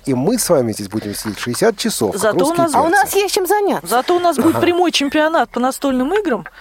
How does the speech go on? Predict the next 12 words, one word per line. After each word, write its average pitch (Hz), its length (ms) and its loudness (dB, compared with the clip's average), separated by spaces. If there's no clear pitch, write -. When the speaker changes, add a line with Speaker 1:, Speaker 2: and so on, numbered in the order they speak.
Speaker 1:
Ага, 135 260 2
две 143 220 2
команды. 190 440 4
Speaker 2:
И - 20 0
мы 320 280 0
их 302 80 -2
сразу, 302 540 0
значит, 208 460 -6
э, 180 300 -4
в - 160 -14
свою 247 340 -2
веру-то 196 560 -2